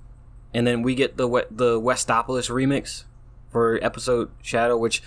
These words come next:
honestly, I'm not gonna lie, that remix is a banger, 'cause it has Westopolis and Radical Highway fused together, and it's, it's a, ooh-wee, it's a banger. But, um,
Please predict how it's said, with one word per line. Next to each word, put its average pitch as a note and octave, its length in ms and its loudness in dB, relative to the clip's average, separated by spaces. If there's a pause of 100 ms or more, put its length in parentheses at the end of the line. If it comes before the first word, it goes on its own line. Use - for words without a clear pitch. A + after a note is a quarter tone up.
(260)
honestly, B2+ 380 0
I'm A#2+ 80 2
not C3 120 2
gonna G#2+ 140 -2
lie, G#2 200 2
that G#2 200 2
remix A2+ 380 -2
is F#2+ 100 -10
a F#2+ 80 -6
banger, G2+ 560 -6
'cause A2+ 140 -4
it A2 100 2
has A2+ 320 -2 (180)
Westopolis A2+ 720 -2
and A2+ 220 -4
Radical A2+ 320 -2
Highway G#2+ 340 -2
fused G#2 320 -6
together, G2 320 0
and F#2+ 100 -4
it's, - 240 -8
it's - 220 -8
a, - 720 -12
ooh-wee, E4+ 500 6
it's - 140 -12
a A#2+ 40 -4
banger. A2+ 360 0 (380)
But, A2 180 2
um, G2+ 220 -2